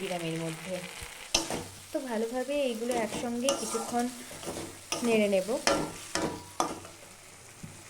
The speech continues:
এতে গ্যাসের ফ্লেমটা একটুখানি হালকা লোতে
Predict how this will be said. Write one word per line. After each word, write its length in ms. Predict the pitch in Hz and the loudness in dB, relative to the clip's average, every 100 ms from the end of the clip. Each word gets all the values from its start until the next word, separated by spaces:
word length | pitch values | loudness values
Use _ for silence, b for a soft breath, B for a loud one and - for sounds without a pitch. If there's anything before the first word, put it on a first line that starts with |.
| - - - - - - - - - - - - | -14 -14 -14 -14 -14 -12 -12 -12 -12 -10 -4 4
এতে 160 | 277 320 269 | 4 6 10
গ্যাসের 340 | 262 233 302 294 | 12 12 8 6
ফ্লেমটা 360 | 285 262 254 294 220 | 12 12 12 12 12
একটুখানি 460 | 262 - 320 311 311 277 | 10 8 6 8 10 10
হালকা 380 | 262 214 220 262 262 254 | 10 10 12 12 12 12
লোতে 260 | 240 240 | 12 12